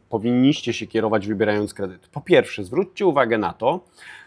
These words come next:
że różnice pomiędzy poszczególnymi bankami są naprawdę nieduże. Sto pięćdziesiąt dwa, sto pięćdziesiąt trzy, sto pięćdziesiąt cztery, sto pięćdziesiąt pięć tysięcy, czyli mamy pierwsze cztery banki, różnica tysiąc złotych przez pięć lat. To jest naprawdę bardzo mało w ciągu,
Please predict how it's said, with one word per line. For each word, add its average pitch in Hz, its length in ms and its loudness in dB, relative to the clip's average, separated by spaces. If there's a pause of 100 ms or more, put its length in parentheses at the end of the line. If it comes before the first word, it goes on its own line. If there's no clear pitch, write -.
że 120 120 2
różnice 127 540 2
pomiędzy 117 400 0
poszczególnymi 123 680 0
bankami 135 420 0
są 135 140 -4
naprawdę 117 400 0
nieduże. 101 400 -4
Sto - 200 -6
pięćdziesiąt 117 500 -4
dwa, 90 260 -10
sto - 200 -8
pięćdziesiąt 123 560 -4
trzy, - 200 -10
sto - 180 -4
pięćdziesiąt 143 480 -4
cztery, 98 300 -6
sto - 180 -6
pięćdziesiąt 143 460 -4
pięć 107 260 -2
tysięcy, - 420 -14
czyli 120 200 -10
mamy 120 200 -2
pierwsze 175 360 -2
cztery 131 300 0
banki, 110 360 0
różnica 147 520 2 (400)
tysiąc 151 320 0
złotych 120 440 0 (280)
przez - 220 -4
pięć 117 280 0
lat. 90 220 -10
To 120 60 -4
jest 104 100 -6
naprawdę 127 360 0
bardzo 117 260 0
mało 95 240 0
w - 80 -16
ciągu, 98 340 -8